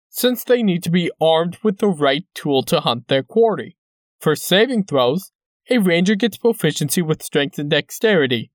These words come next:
The strength proficiency is a little strange, but a ranger isn't as tied to the supernatural as other classes,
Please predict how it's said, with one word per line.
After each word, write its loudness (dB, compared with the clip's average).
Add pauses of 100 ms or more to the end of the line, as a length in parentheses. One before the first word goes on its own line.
(420)
The 2 (100)
strength -2
proficiency -2
is -4
a 0
little 2
strange, -2 (320)
but 4
a 0
ranger 0
isn't 0
as 2
tied 0
to -16
the 0
supernatural 0
as 0
other 0
classes, -2